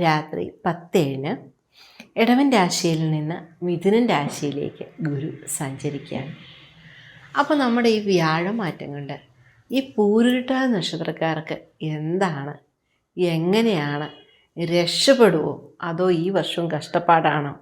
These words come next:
എന്നൊക്കെ ചിന്തിക്കുന്നില്ലേ? അപ്പോൾ നമുക്കൊന്ന് നോക്കിക്കളയാം അല്ലേ, എന്താണ് എങ്ങനെയാണെന്നൊക്കെ. എല്ലാ കാര്യങ്ങൾക്കും വളരെ ഊർജ്ജസ്വലമായിട്ട് ഇറങ്ങി അങ്ങ് ചെയ്താൽ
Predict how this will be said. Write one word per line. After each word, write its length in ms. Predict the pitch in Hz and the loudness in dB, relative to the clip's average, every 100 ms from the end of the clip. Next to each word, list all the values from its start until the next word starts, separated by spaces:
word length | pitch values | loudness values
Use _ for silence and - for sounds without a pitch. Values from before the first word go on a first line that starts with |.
| - | -2
എന്നൊക്കെ 300 | 180 185 185 185 | -2 0 -2 -2
ചിന്തിക്കുന്നില്ലേ? 640 | 151 156 165 160 151 147 - - - - - | -2 0 0 0 -2 -6 -10 -20 -20 -20 -8
അപ്പോൾ 140 | 233 233 | -2 0
നമുക്കൊന്ന് 340 | 165 165 170 165 | 0 0 0 0
നോക്കിക്കളയാം 520 | 151 156 156 156 160 | -2 -2 -2 -2 -2
അല്ലേ, 160 | 185 170 - 160 | -2 -4 -4 -2
എന്താണ് 500 | 156 156 156 151 165 - 175 | -2 -2 -2 -4 -8 -4 -2
എങ്ങനെയാണെന്നൊക്കെ. 680 | 165 160 160 156 160 170 208 - _ _ _ _ _ _ - 220 | 0 2 2 0 -2 -4 -8 -10 _ _ _ _ _ _ -2 0
എല്ലാ 260 | 220 233 262 254 | 0 0 -2 0
കാര്യങ്ങൾക്കും 760 | 208 165 160 156 151 147 - - - _ _ _ | 2 2 0 -2 -4 -6 -8 -10 -14 _ _ _
വളരെ 480 | 175 185 180 180 180 180 - 180 | -6 -2 0 0 -2 -6 0 4
ഊർജ്ജസ്വലമായിട്ട് 1000 | 185 185 202 - 208 202 160 151 156 156 - _ _ _ - | 4 4 2 2 2 2 0 -2 -4 -8 -10 _ _ _ -8
ഇറങ്ങി 340 | 175 185 208 202 | -4 0 0 2
അങ്ങ് 140 | 165 165 165 - | 0 -2 -4 -2
ചെയ്താൽ 480 | 147 151 165 151 | 0 0 0 0